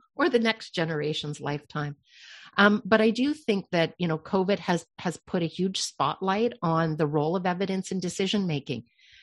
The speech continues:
As you, as you've already mentioned, people kind of knew what that looked like in the drug space,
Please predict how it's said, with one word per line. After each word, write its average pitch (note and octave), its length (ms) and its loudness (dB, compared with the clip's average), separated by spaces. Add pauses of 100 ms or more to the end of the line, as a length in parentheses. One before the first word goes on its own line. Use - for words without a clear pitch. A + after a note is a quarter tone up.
(160)
As F3+ 220 2
you, - 60 -6 (120)
as F#3+ 160 0
you've G3+ 160 0
already G3+ 380 0
mentioned, F#3 540 -4 (200)
people C#4+ 280 -2
kind G3+ 260 -2
of F3 100 -4
knew E3 320 2
what F3 380 -4
that E3 180 -2
looked F3 240 -6
like E3+ 240 -4
in D3+ 120 -2
the D3+ 40 -2
drug E3+ 320 -6
space, B3+ 440 -6